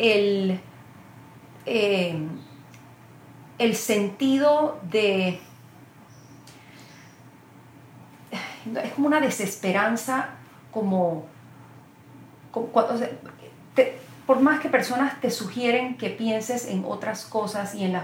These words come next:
otros aspectos de tu vida en las que puedes sentirte pleno, si realmente el deseo de convertirse en madre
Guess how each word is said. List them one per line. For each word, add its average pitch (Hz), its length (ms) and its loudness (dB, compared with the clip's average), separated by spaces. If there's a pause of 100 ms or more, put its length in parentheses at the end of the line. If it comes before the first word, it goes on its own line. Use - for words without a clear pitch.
otros 202 260 -6
aspectos 208 460 -8
de 220 80 -6
tu 175 160 -8
vida 214 320 -2
en 196 60 -4
las 180 100 -6
que 170 100 -10
puedes 190 340 -6
sentirte 185 540 -8
pleno, 185 560 -4 (680)
si 226 300 0
realmente 247 1040 2 (640)
el 196 160 -2
deseo 214 720 2 (120)
de 185 340 0
convertirse 185 580 -4
en 202 100 -4
madre 190 540 0